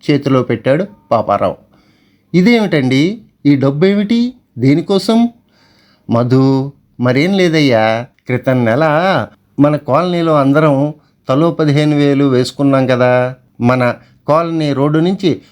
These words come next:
మెయిన్ రోడ్డు దాకా అంతా గోతులు పొడిపిద్దామని. ఇంతలో ప్రభుత్వం వాళ్ళే మన వీధి కూడా కలిపి కొత్త రోడ్డు వేస్తామని నిన్ననే చెప్పారు.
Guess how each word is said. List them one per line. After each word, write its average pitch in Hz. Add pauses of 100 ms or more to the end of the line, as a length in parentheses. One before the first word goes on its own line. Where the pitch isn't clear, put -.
(140)
మెయిన్ 165
రోడ్డు 151
దాకా 131
అంతా 147
గోతులు 135
పొడిపిద్దామని. 123 (460)
ఇంతలో 202
ప్రభుత్వం 202
వాళ్ళే 190 (160)
మన 123
వీధి 165
కూడా 156
కలిపి 147
కొత్త 139
రోడ్డు 147
వేస్తామని 135
నిన్ననే 143
చెప్పారు. 117